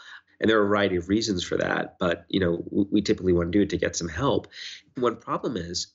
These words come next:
we find people to talk to, and then we keep talking about the chatter over and over and over again. And that can have the unfortunate consequences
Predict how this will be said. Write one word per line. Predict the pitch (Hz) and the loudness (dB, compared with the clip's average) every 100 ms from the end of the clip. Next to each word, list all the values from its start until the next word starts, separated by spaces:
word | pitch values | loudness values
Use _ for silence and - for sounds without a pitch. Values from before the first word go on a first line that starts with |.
| _ - - - | _ -20 -20 -6
we | 110 | -2
find | 107 131 170 | 0 2 2
people | - 101 | 0 0
to | 87 | -2
talk | - 85 | -6 -8
to, | 113 | -4
and | 113 | -2
then | |
we | 117 | -2
keep | - - 208 | -2 -2 -4
talking | - 80 - 90 | -4 -6 -4 -4
about | 85 85 | -2 -2
the | - | -2
chatter | - 82 82 82 | 0 0 -2 0
over | 117 123 110 92 87 | 2 4 2 2 2
and | 92 | 4
over | 110 104 95 | 4 4 0
and | 90 | 2
over | 101 95 95 | 2 2 0
again. | 90 - - - - - - - _ | 0 -4 -4 -10 -14 -12 -12 -14 _
And | 127 | 2
that | 180 247 | 2 2
can | 185 | 2
have | 170 | 2
the | 143 | 2
unfortunate | 123 117 120 120 - 104 | 0 0 -2 -2 0 -4
consequences | - 92 90 - 85 85 | -2 0 0 0 -2 -2